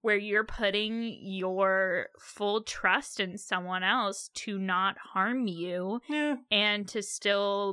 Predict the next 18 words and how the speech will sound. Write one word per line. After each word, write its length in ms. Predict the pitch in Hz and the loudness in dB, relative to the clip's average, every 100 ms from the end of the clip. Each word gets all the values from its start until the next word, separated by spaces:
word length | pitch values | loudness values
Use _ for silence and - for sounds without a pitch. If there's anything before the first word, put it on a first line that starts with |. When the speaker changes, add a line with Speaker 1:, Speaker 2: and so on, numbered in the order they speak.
| 180 | -4
Speaker 1:
be 300 | 202 196 196 - | -6 -2 -2 -2
loving 540 | 185 180 180 190 196 | -2 -2 2 0 0
and 100 | 190 | -2
affectionate 680 | 180 - 208 - - 160 - | -2 -2 -4 -4 -8 -8 -8
with 240 | - - - | -8 -8 -8
you 200 | 180 185 | -6 -4
in 200 | - 180 | -6 -6
the 80 | 180 | -4
way 160 | 170 | -2
that 160 | 175 170 | -2 -4
you 200 | 185 180 | -6 -4
wanna 200 | 175 175 | -4 -4
be 140 | 185 | -6
loving 360 | - - - - | -6 -8 -8 -10
and 80 | - | -10
affectionate. 680 | - - - 190 - - - _ - - - _ _ - | -10 -12 -10 -10 -8 -8 -10 _ -20 -20 -20 _ _ 2
Speaker 2:
Yeah. 340 | 233 226 220 | 6 8 8
Speaker 1:
So, 220 | 214 185 | 4 0